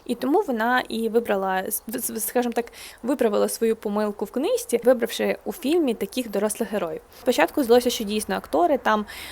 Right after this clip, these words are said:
е, типу, не дуже якось виглядають, можливо, не дуже справляться з ролью, але вони справились шикарно зі своїми ролями. І, як на мене, це дуже був класний хід взяти їх саме старшими. Тому що, ну, порахуйте фільми, де вони грають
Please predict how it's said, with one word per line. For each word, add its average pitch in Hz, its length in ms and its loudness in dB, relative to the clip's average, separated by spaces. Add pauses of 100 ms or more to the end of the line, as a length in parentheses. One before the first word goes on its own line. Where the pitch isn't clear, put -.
(140)
е, 226 120 -4
типу, 240 260 0
не 269 100 4
дуже 240 180 2
якось 220 220 -6
виглядають, 262 520 2
можливо, 226 260 2
не 214 100 0
дуже 208 180 0
справляться 208 280 0
з 214 60 4
ролью, 330 300 4
але 208 320 2 (100)
вони 269 160 0
справились 208 460 -2 (120)
шикарно 202 440 0
зі - 120 -6
своїми 277 340 -2
ролями. 381 360 2 (540)
І, 294 360 0
як 269 120 0
на 277 100 0
мене, 339 240 2
це 233 100 -4
дуже 240 220 2
був 220 120 -4
класний 208 360 0
хід 359 160 2
взяти 233 300 -2
їх 220 100 -2
саме 214 240 -4
старшими. 208 540 0
Тому 294 260 2
що, - 160 -8 (300)
ну, 294 100 2
порахуйте 262 460 4
фільми, 339 380 0
де 214 140 -2
вони 233 180 0
грають 214 600 0